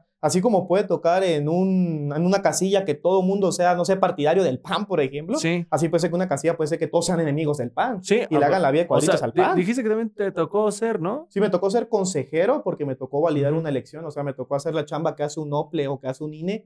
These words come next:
Speaker 2: Ujú.
Speaker 1: pero en un distrito, en
Speaker 2: Claro.
Speaker 1: chiquito, porque haz de cuenta que ese es el otro tema. Los oples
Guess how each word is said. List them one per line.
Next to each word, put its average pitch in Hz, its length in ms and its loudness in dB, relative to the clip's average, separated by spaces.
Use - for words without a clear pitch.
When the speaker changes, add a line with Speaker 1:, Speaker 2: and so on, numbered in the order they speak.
Speaker 2:
Ujú. 151 300 -2
Speaker 1:
pero 147 200 4
en 147 80 0
un 165 100 0
distrito, 165 440 -4
en - 0 -
Speaker 2:
Claro. 175 200 2
Speaker 1:
chiquito, 147 400 -4
porque 151 180 -4
haz 156 60 2
de 160 60 -2
cuenta 175 320 -4
que 156 80 -4
ese 151 160 -4
es 160 60 -8
el 147 80 -8
otro 147 220 -4
tema. 160 320 -6
Los 156 240 0
oples 254 520 -2